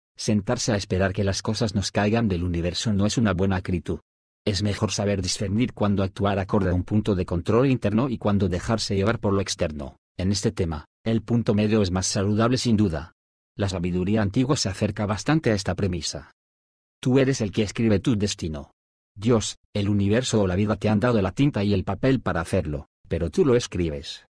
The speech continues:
Tienes el poder del pensamiento y el don de la inteligencia, no para que seas víctima sino triunfador.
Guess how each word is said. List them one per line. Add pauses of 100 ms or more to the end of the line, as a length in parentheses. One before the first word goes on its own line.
(320)
Tienes
el
poder
del
pensamiento
y
el
don
de
la
inteligencia, (200)
no
para
que
seas
víctima
sino
triunfador.